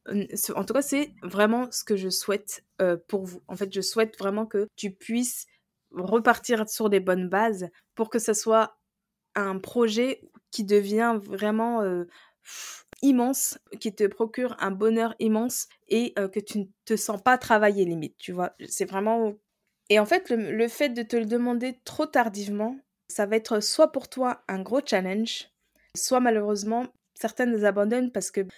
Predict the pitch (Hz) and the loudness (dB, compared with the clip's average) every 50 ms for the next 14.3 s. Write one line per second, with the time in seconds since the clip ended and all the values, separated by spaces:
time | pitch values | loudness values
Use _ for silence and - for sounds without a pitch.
0 | - _ _ _ _ _ _ - 208 185 180 185 185 185 190 180 - - - 214 | -20 _ _ _ _ _ _ -2 0 0 2 2 2 2 2 2 -2 0 0 0
1 | 208 202 190 180 180 - - 214 214 - 202 180 175 175 180 196 226 233 - 190 | 2 2 2 2 2 4 4 4 4 4 2 2 2 2 2 0 0 0 0 -2
2 | 180 - - 196 - - _ _ _ _ _ - - 233 - - 220 208 - - | -4 -4 -8 -10 -10 -10 _ _ _ _ _ -20 -20 -18 -10 -6 -6 -6 -6 -6
3 | - 196 202 220 220 208 190 180 185 196 208 208 202 196 190 185 180 190 190 - | -8 -6 -4 -4 -4 -4 -4 -4 -4 -4 -4 -4 -6 -8 -10 -8 -8 -8 -8 -10
4 | _ - 196 185 185 190 208 208 202 202 196 196 196 - 214 220 - - 208 196 | _ -12 -8 -4 -2 0 0 0 -2 -2 -6 -8 -6 -4 -6 -4 -4 -6 -8 -8
5 | - 202 190 190 196 220 226 _ _ _ _ _ _ _ - 208 208 196 190 190 | -6 -6 -4 -2 -2 -4 -6 _ _ _ _ _ _ _ 0 2 4 4 4 2
6 | 185 180 175 170 170 - - - _ _ - 190 190 185 190 196 185 180 - - | 0 -4 -6 -10 -10 -12 -14 -16 _ _ -4 -2 -2 -2 -2 -4 -4 -4 -2 -2
7 | 185 190 - - 226 226 - - 185 190 202 214 208 202 196 180 185 190 196 202 | -4 -4 -4 -6 -6 -6 -6 -8 -8 -6 -4 -4 -4 -4 -6 -4 -4 -2 0 0
8 | 202 202 196 196 190 - 180 - - - - - _ _ _ _ _ _ _ _ | 0 -2 -4 -8 -8 -8 -8 -10 -10 -14 -18 -20 _ _ _ _ _ _ _ _
9 | - 233 226 220 - 214 196 - - 214 214 233 240 226 220 - - 233 226 - | 0 0 2 2 2 0 0 0 -2 0 2 2 2 0 -2 0 -2 0 2 2
10 | 196 185 190 185 190 196 196 190 190 220 196 - - - 190 - - - - 240 | 0 0 0 -2 0 0 -2 -2 0 -2 -2 -2 -2 -6 -8 -8 -6 -2 0 0
11 | 226 208 196 185 - 185 175 - - 196 - - - 202 196 - - 180 175 175 | 0 -2 -4 -4 -6 -6 -6 -4 -4 -4 -4 -2 -4 -4 -4 -4 -6 -10 -8 -8
12 | 196 208 - - - 202 190 185 196 208 208 208 214 220 - - _ - 285 294 | -10 -10 -8 -2 4 4 4 4 4 0 0 2 0 -2 -4 -4 _ 2 2 4
13 | 277 269 269 262 247 240 240 233 226 214 214 208 190 190 185 190 196 185 190 - | 4 4 2 2 2 2 2 2 0 0 -2 -2 -2 -2 -2 -2 -2 -2 0 0
14 | 190 185 185 180 190 | -2 0 0 -4 -6